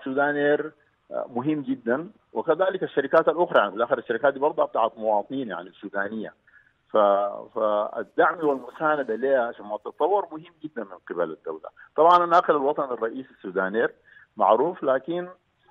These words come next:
آه، الأسعار الطيارات ما سهلة، وعشان تقدر تجيب عدد من الطيارات ال-، الشركة، لكن مشروع الألف ميل يبدأ بخطوة.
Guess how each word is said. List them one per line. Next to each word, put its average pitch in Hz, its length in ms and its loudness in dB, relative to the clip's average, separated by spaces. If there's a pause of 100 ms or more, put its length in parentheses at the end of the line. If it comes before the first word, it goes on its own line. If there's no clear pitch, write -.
(180)
آه، 65 560 -2
الأسعار 139 480 0
الطيارات 131 460 4
ما 110 180 -4
سهلة، 101 300 -8 (520)
وعشان 120 400 -4
تقدر 113 240 -6
تجيب 104 360 -4
عدد 98 240 2
من 92 160 -8
الطيارات 95 560 0
ال-، 82 280 -10
الشركة، 147 500 0 (240)
لكن 170 460 6 (240)
مشروع 135 640 0
الألف 147 460 -4
ميل 123 400 -4
يبدأ 107 360 -4
بخطوة. - 400 -14